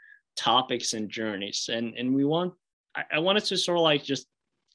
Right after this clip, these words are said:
narrow it down a little bit, like, just kinda, like, finalize this, you know, at, at the end here. And, and, and of course, like, you, you talked about, like, you know, some,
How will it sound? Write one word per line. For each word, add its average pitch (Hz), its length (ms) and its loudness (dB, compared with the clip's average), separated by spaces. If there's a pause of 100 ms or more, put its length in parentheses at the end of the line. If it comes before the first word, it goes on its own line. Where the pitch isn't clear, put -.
narrow 131 540 4
it 123 240 0
down 110 280 -4
a 101 40 -4
little 101 100 -4
bit, 101 200 -8
like, 110 240 0
just - 260 -4 (160)
kinda, 185 160 2
like, 185 180 2 (100)
finalize 131 600 2
this, 113 320 -2
you 117 80 -4
know, 107 100 -2
at, 107 200 -2 (120)
at 127 160 -2
the 113 160 -6
end 117 300 -2
here. 104 240 -2
And, 107 240 -4 (800)
and, 123 160 -6
and 127 220 0
of 143 280 2
course, 156 240 0
like, 143 160 2
you, - 120 -12
you 139 320 0
talked 190 220 2
about, 165 180 2
like, 135 200 4
you 127 80 -6
know, 117 120 -4
some, 120 400 -2